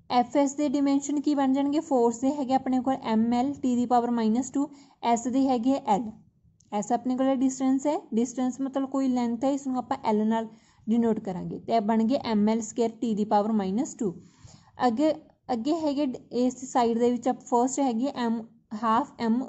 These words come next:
ਵੀ ਸਕੁਏਅਰ। ਐਮ ਦੇ ਪੁੱਟ ਕੀਤੇ, one by two ਕਾਂਸਟੈਂਟ ਹੈ, ਉਸ ਨੂੰ ਛੱਡ ਦੇਣਾ। ਵੀ ਦੀ ਹੈਗੀ ਆਪਣੇ ਕੋਲ L T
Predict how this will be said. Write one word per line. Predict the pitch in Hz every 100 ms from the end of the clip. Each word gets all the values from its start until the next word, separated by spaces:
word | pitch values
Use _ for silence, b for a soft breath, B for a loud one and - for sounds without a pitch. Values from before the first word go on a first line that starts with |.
| 240
ਵੀ | 220 214
ਸਕੁਏਅਰ। | - - 175 - - - - - - - - 233
ਐਮ | 226
ਦੇ | 233 254
ਪੁੱਟ | 262 -
ਕੀਤੇ, | 269 - 285
one | 285 240
by | 240
two | 226 254
ਕਾਂਸਟੈਂਟ | 233 233 233 240
ਹੈ, | 269
ਉਸ | 262 -
ਨੂੰ | 247
ਛੱਡ | - 196
ਦੇਣਾ। | 180 175 170 170 B B B B -
ਵੀ | 233 247
ਦੀ | 269
ਹੈਗੀ | 311 240
ਆਪਣੇ | 262 262 262
ਕੋਲ | 269
L | 254 226 226
T | 226